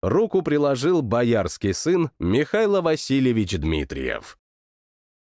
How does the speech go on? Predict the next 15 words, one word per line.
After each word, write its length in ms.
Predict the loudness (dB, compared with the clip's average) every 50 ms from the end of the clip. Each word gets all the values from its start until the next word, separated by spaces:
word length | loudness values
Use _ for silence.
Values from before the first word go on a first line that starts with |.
| _ _ _ _
Крепостной 680 | -2 -2 0 0 0 -2 -2 0 0 0 2 2 2
был 240 | 0 0 0 2 2
лишён 500 | 2 2 0 0 -2 -2 0 0 0 0
права 360 | 0 0 0 0 2 0 0
свободного 720 | -2 -2 -4 -2 -2 -2 0 0 0 0 0 0 0 0 0
передвижения 800 | 0 0 0 0 0 0 0 0 0 0 2 2 2 2 2 0
по 140 | 0 0
родной 340 | 0 0 0 2 2 0 0
стране 580 | -2 -2 -2 -2 0 0 2 0 0 0 -2 -6 _ _ _ _ _
и 120 | -2 0
нуждался 640 | 2 2 0 0 0 0 0 0 0 -2 -2 -2 -2
в 100 | -2 -4
письменном 560 | -4 -2 -2 -2 0 0 2 2 2 2 2
разрешении 760 | 2 0 0 0 0 -2 -2 0 0 2 2 4 4 4 2 2
барина. 640 | 0 0 -2 -2 -2 -2 -4 -6 -6 -8 -10 -14